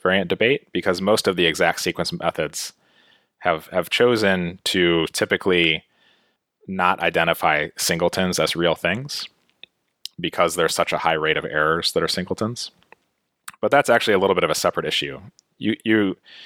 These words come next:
you can absolutely construct, you can even use our method to identify singletons, things present in just one read, as real, um, you know, by setting an option or two.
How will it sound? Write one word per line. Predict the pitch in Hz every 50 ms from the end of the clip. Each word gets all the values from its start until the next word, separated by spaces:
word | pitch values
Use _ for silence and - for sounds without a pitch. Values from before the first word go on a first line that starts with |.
| - - -
you | 113 110
can | - 107
absolutely | 101 107 117 - - 117 107 98 101 98 92
construct, | - - 95 92 - - - 92 87 82 - -
you | 104 104
can | - 127
even | 117 110 104
use | 95 95 98 98 90 90
our | 73 82 87 85
method | 80 82 80 - - 78 76 73 - _ _ _ _ - _ _ _ -
to | - 87
identify | 78 - 87 82 82 - - 85 78 76 71 -
singletons, | - - 87 80 76 73 - - 71 65 - - - - - _ -
things | 90 82 78
present | - - 85 82 82 76
in | 73 71
just | - 73 - -
one | 73 71 69
read, | 67 71 71 69 71 - _ _ _ _ _ _ _ -
as | 82 78 - 80
real, | 80 82 73 - - - - _ _ _ _ _ _ _ _ _ _ -
um, | 80 73 71 69 65 - _ _ _ _ _
you | - 82
know, | 73 69
by | - 71
setting | 71 - - 85 80 76
an | 73 71
option | 71 71 - - - 67
or | 69 - -
two. | - - -